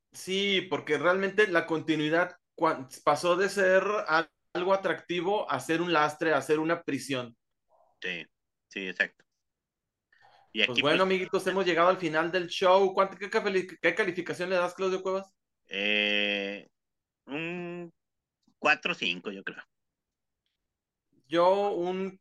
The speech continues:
Speaker 1: cu-, eh, pensé en cuatro cinco porque la historia realmente me gustó mucho, pero esa baja de calidad en el dibujo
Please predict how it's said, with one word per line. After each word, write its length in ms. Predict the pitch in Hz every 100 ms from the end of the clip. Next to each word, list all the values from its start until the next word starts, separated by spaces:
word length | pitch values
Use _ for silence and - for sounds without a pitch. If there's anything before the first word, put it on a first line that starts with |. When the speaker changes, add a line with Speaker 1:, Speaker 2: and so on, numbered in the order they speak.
| _ _
Speaker 1:
cu-, 200 | 170 -
eh, 260 | 156 160 - - -
pensé 320 | 170 170 208
en 100 | 220
cuatro 280 | 220 214 233
cinco 260 | 226 208
porque 240 | 202 180 156
la 60 |
historia 300 | 147 139 180
realmente 360 | 196 196 190 202
me 100 | 190
gustó 280 | 147 139 180
mucho, 380 | 180 180 196 196
pero 180 | 147
esa 180 | 151 185
baja 300 | 180 175 196
de 140 | 190 180
calidad 440 | 147 139 135 147
en 100 | 175
el 100 | 160
dibujo 800 | 143 135 139 156 180 180 143 -